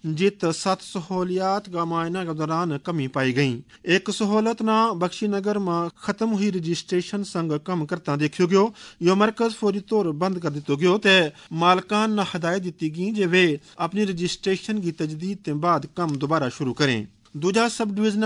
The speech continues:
में भी ऐसा ही मुआयना किया गया ते अखनूर में आठ सहूलतों को मुआयना किया गया ते इंतजामिया की तरफों इन्होंने हदायत दी गई जे वे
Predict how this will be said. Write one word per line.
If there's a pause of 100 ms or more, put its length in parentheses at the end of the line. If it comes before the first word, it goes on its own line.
(100)
में
भी
ऐसा
ही
मुआयना
किया
गया (280)
ते
अखनूर
में
आठ
सहूलतों
को
मुआयना
किया
गया
ते
इंतजामिया
की
तरफों (260)
इन्होंने
हदायत
दी
गई
जे
वे